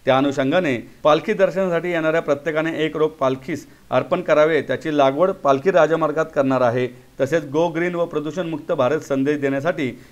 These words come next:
इच्छुकांनी सायकलवर पालखी सोहळ्यात सहभागी होण्याचे आवाहन प्रतिष्ठानतर्फे करण्यात आले आहे. छत्रपती शिवाजी महाराजांच्या कार्याची माहिती देणे, शिवचरित्राचा प्रसार करणे,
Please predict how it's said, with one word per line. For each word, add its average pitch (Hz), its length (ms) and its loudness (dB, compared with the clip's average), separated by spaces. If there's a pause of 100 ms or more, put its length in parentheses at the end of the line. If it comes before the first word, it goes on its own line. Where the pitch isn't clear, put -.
इच्छुकांनी 190 480 0
सायकलवर 175 480 0
पालखी 156 360 -2
सोहळ्यात 147 240 0
सहभागी 139 360 -2
होण्याचे 135 320 -2
आवाहन 127 300 2 (320)
प्रतिष्ठानतर्फे 175 760 -2
करण्यात 135 320 0
आले 127 160 2
आहे. 127 520 0 (1300)
छत्रपती 208 360 4
शिवाजी 180 280 2
महाराजांच्या 165 420 2
कार्याची 156 380 0
माहिती 135 340 -2
देणे, 147 300 -2
शिवचरित्राचा 139 720 0
प्रसार 143 340 -2
करणे, 143 300 -2